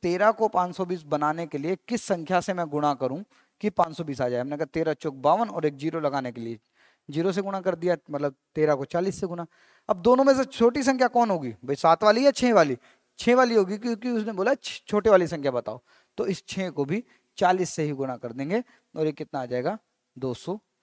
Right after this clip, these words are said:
चालीस। ठीक है, आंसर क्या आ जाएगा, ऑप्शन नंबर सी।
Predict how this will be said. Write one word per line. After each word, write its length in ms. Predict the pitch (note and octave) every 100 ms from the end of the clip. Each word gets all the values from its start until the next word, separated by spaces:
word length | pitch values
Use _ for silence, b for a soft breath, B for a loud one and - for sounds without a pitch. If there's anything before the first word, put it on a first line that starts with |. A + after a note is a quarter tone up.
| _
चालीस। 440 | - F#2+ - - b b b -
ठीक 140 | G3+
है, 60 | C3+
आंसर 380 | - D3+ D3+ C#3+
क्या 140 | C3+
आ 40 |
जाएगा, 240 | A#2+ A#2+ C3
ऑप्शन 420 | C3 C#3+ - C#3
नंबर 380 | A2+ G#2 D#3 G#3
सी। 640 | - _ _ _ -